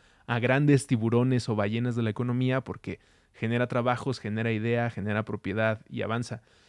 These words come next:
Pero no, no, no, lo que vemos que en este mundo cuántico es, no, si, si estás sonriendo una vez que estás firmando el papel,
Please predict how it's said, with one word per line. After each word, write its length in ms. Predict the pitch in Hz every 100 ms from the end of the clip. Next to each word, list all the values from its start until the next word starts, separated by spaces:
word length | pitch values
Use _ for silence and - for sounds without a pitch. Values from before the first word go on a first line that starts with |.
| _
Pero 220 | - 131 131
no, 140 | 180
no, 100 | 208
no, 180 | 196 233
lo 160 | 190
que 80 | -
vemos 380 | 143 180 185 -
que 100 | 143
en 140 | 120
este 180 | 139 -
mundo 320 | 156 156 160
cuántico 720 | 139 143 143 151 139 147 156 170
es, 560 | 135 131 - - - - _
no, 300 | 135 131 139 - _ _
si, 240 | - - -
si 220 | - 123
estás 240 | - 160
sonriendo 540 | - 165 135 147 147 143
una 180 | 143
vez 180 | 123 127
que 80 | -
estás 200 | 127 127
firmando 340 | 135 127 127
el 80 | 127
papel, 500 | 113 104 113 113 147